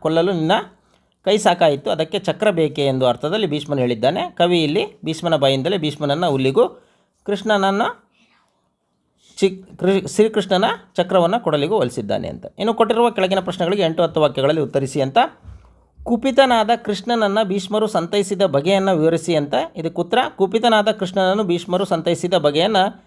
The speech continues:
ಕವಿ ಬಹಳ ಮಾರ್ಮಿಕವಾಗಿ ವಿವರಿಸಿದ್ದಾರೆ. ಕುರುಕ್ಷೇತ್ರದ ಯುದ್ಧದಲ್ಲಿ ಶ್ರೀಕೃಷ್ಣನು ಅರ್ಜುನನಿಗೆ ಸಾರಥಿಯಾಗಿದ್ದನು. ಆ ಸಮಯದಲ್ಲಿ ಭೀಷ್ಮಾಚಾರ್ಯರು ಸೇನಾಧಿಪತಿಗಳಾಗಿದ್ದರು. ಇವರ ಗುರಿ ಅರ್ಜುನ ಆಗಿದ್ದ.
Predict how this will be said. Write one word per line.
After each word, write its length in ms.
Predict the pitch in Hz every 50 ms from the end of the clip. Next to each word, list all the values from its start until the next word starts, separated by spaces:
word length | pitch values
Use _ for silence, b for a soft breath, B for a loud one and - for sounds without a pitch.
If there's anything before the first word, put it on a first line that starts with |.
| b b b b b b _
ಕವಿ 280 | - 190 190 208 220 220
ಬಹಳ 280 | 147 160 151 175 180
ಮಾರ್ಮಿಕವಾಗಿ 680 | 170 151 151 156 160 170 175 170 175 156 147 147 160 175
ವಿವರಿಸಿದ್ದಾರೆ. 580 | 156 135 139 139 135 - 151 135 147 165 - 220
ಕುರುಕ್ಷೇತ್ರದ 1000 | 214 - - 208 214 262 254 262 - - 208 202 196 190 - - 175 170 165
ಯುದ್ಧದಲ್ಲಿ 520 | 202 208 180 151 151 170 151 151 160 196 220
ಶ್ರೀಕೃಷ್ಣನು 680 | 214 208 202 202 208 202 180 185 190 175 180 208 214
ಅರ್ಜುನನಿಗೆ 540 | 180 143 139 135 151 175 175 165 165 160 180
ಸಾರಥಿಯಾಗಿದ್ದನು. 1040 | 139 - 151 143 147 147 165 156 156 156 160 151 170 185 240 311 392 b b b b b b b b b b b b _ -
ಆ 300 | - 131 156 185 220 254
ಸಮಯದಲ್ಲಿ 800 | 269 262 - 202 175 185 190 208 208 190 175 156 147 160 190 220
ಭೀಷ್ಮಾಚಾರ್ಯರು 920 | 208 160 156 170 180 180 - 196 214 220 214 - 185 175 165 156 151 190 214
ಸೇನಾಧಿಪತಿಗಳಾಗಿದ್ದರು. 1300 | - - 170 160 170 170 160 156 151 147 - 170 185 196 190 160 151 156 135 131 120 107 - - _ _ _ _ _ _ _ _ _
ಇವರ 280 | 180 196 208 226 214 208
ಗುರಿ 420 | 180 151 151 202 233 262 214 214
ಅರ್ಜುನ 500 | 226 - - - 156 156 147 156 190 196 208 233 427 - _ _ _ _ _ _ _ _ _ _ _ _ _ _ -
ಆಗಿದ್ದ. 320 | 180 190 165 156 127 113